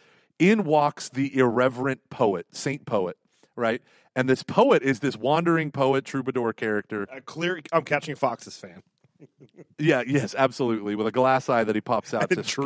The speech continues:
Speaker 1: and
Speaker 2: drinking
Speaker 1: shock
Speaker 2: problem.
Speaker 1: people. Yeah, and a drinking problem. Yeah, clearly. <laughs> Yeah,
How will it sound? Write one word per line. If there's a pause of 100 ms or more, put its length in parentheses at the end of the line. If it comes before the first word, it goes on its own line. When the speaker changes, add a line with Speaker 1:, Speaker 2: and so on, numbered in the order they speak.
Speaker 1:
and
Speaker 2:
drinking
Speaker 1:
shock
Speaker 2:
problem.
Speaker 1:
people. (800)
Yeah,
and
a
drinking
problem.
Yeah,
clearly.
<laughs> (400)
Yeah,